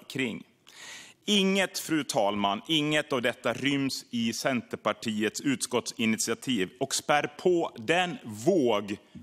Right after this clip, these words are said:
av utskottsinitiativ som just nu vi bevittnar i Sveriges riksdag.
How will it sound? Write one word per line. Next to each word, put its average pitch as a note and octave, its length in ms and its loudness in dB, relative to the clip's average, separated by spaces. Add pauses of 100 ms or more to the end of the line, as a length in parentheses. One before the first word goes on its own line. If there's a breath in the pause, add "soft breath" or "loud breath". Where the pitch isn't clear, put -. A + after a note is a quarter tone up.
av C3+ 300 2
utskottsinitiativ B2+ 1200 -2 (340 loud breath)
som E3+ 300 0
just C3+ 480 -2
nu C#3+ 320 2
vi B2+ 140 0
bevittnar A2+ 600 -2
i G2 80 -4
Sveriges A2 420 -2
riksdag. - 380 -6